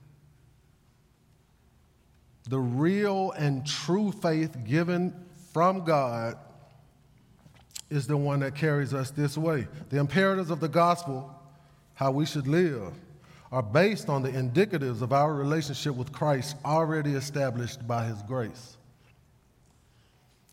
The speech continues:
The trajectory of the Christian life is of believing. It has been granted to us to believe, but it's also of suffering.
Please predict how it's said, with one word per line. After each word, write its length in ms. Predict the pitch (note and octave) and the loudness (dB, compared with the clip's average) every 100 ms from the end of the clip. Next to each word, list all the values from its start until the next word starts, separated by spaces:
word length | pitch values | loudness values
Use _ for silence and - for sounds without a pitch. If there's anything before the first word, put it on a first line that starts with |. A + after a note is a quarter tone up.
| - | -14
The 100 | A#2+ | -10
trajectory 640 | A#2+ B2+ A2 D3 D3+ D3 C#3+ | -6 -6 -2 -2 -2 -2 -2
of 100 | B2+ | -2
the 80 | |
Christian 360 | A#2+ D#3 D3 D3 | -6 -4 -4 -4
life 340 | C3+ C3 C#3 | -2 -2 -4
is 160 | C3+ A2+ | -4 -4
of 220 | A#2 G2+ | -4 -6
believing. 760 | G#2+ G#2 A2+ D3 E3+ F#3 F#3+ F3+ - - - _ - _ _ _ _ _ _ _ _ _ - | -6 -4 0 0 0 -4 -6 -12 -18 -20 -20 _ -20 _ _ _ _ _ _ _ _ _ -14
It 60 | G#2+ | -10
has 120 | G2+ | -8
been 180 | A2 G#2+ | -8 -6
granted 440 | A2 D3+ D#3+ D3+ | 0 0 0 -4
to 220 | D3+ D#3 D3+ | -4 -2 0
us 120 | D3+ | -2
to 140 | D3+ | -4
believe, 560 | C#3+ D3 D3+ D3+ D3+ D3+ - - - - - _ _ _ _ _ _ _ _ _ _ _ _ - | -2 0 0 0 -2 -6 -12 -16 -20 -20 -20 _ _ _ _ _ _ _ _ _ _ _ _ -10
but 100 | A2+ | -6
it's 160 | A2+ | -4
also 380 | C3 C#3 C#3+ C#3+ | 0 0 2 -2
of 220 | C#3 - | -2 -6
suffering. 640 | - - D#3 D3 - - | -6 -2 -2 -2 -6 -12